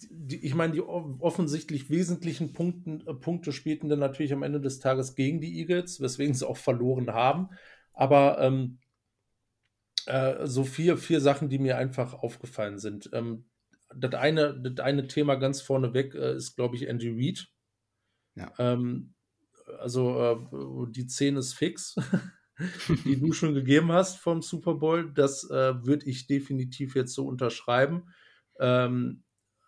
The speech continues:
Speaker 1: weil, äh, der Sieg, ich, ich weiß nicht, ich, klar, Mahomes ist krass, aber,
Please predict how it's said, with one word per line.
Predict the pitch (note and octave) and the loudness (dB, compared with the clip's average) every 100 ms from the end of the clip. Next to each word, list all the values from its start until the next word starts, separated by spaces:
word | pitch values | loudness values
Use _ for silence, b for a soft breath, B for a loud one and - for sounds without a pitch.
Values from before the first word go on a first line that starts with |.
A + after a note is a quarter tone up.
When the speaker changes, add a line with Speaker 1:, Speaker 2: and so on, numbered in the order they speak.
| _ _ | _ _
Speaker 1:
weil, | A#2+ B2+ B2+ C3+ C3+ | -2 2 6 4 2
äh, | B2+ B2+ B2 A#2+ A#2+ - | 0 0 0 -2 -4 2
der | C3 | 2
Sieg, | A#2+ C3 D#3 D3 B B B | 2 -2 -4 -6 B B B
ich, | E3+ - - | -6 -6 -6
ich | D#3+ - - | -10 -10 -2
weiß | C3 C#3 D3+ | 2 2 0
nicht, | C3+ - | -8 -10
ich, | - | -16
klar, | - C3+ A#2 | 0 2 2
Mahomes | A2 A#2 A2+ C3 B2 | 0 0 2 2 0
ist | B2+ - | -4 -12
krass, | - A2+ - | -4 -4 -2
aber, | - A#2+ B2 B2 | -2 2 4 2